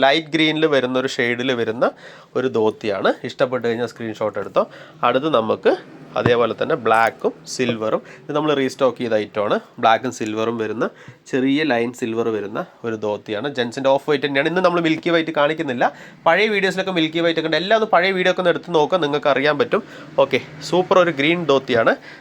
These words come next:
നമ്മൾ ആ ബ്ലാക്ക് കണ്ടില്ലേ, ഈ ബ്ലാക്ക് കണ്ടതിൻ്റെ, ഇതിൻ്റെ സെയിം തന്നെയാണ് നമ്മൾ ഇതും. ഓക്കെ, സെയിം ഐറ്റമാണ്. നമുക്കിത് പ്രൈസ്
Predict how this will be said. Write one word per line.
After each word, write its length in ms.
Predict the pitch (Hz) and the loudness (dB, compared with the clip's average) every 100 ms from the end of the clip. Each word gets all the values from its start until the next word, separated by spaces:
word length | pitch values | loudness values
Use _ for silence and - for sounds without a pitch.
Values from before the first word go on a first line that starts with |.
| - 151 | -6 0
നമ്മൾ 160 | 170 170 | 4 4
ആ 20 | 160 | 6
ബ്ലാക്ക് 320 | 165 165 139 | 4 2 -2
കണ്ടില്ലേ, 300 | 110 107 107 - _ - | -4 -6 -10 -12 _ -8
ഈ 60 | 160 135 | -4 2
ബ്ലാക്ക് 300 | 131 127 147 123 | 4 4 0 -4
കണ്ടതിൻ്റെ, 480 | 113 113 110 120 233 - - - 156 | -4 -4 -4 -4 -6 -10 -20 -14 -6
ഇതിൻ്റെ 240 | 170 185 185 | -4 -4 -4
സെയിം 540 | 156 147 151 170 180 170 | -2 0 0 0 0 -2
തന്നെയാണ് 300 | 123 113 113 120 | -2 -2 -4 -2
നമ്മൾ 160 | 110 127 247 - - - | -2 -2 -4 -8 -16 -10
ഇതും. 180 | 117 104 - - - - 110 | -6 -8 -8 -18 -14 -6 -4
ഓക്കെ, 200 | - 98 - _ _ _ _ _ _ _ - | -4 -12 -16 _ _ _ _ _ _ _ -6
സെയിം 420 | 127 135 156 165 131 | -2 0 2 2 2
ഐറ്റമാണ്. 320 | 110 107 127 | 2 -2 0
നമുക്കിത് 320 | 151 143 160 156 139 | 0 0 0 0 2
പ്രൈസ് 280 | 147 190 | 2 0